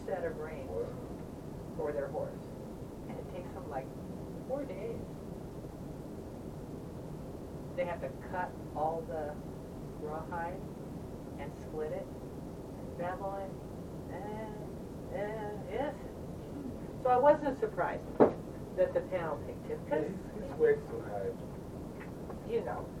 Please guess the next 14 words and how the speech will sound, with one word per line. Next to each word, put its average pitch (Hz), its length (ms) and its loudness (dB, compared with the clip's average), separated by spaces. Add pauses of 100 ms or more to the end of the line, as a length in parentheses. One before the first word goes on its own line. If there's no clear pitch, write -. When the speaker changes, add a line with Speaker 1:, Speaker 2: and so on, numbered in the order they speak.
(500)
Speaker 1:
but - 340 8 (520)
I, 196 260 6 (180)
I 196 380 6
thought 185 180 8
it 156 100 6
was 165 220 8
really 180 520 0 (120)
close 170 260 6
last - 300 -4
year, - 240 -2
actually, - 440 -2 (500)
really 175 160 -2
close. - 1700 -6
Um, - 220 -4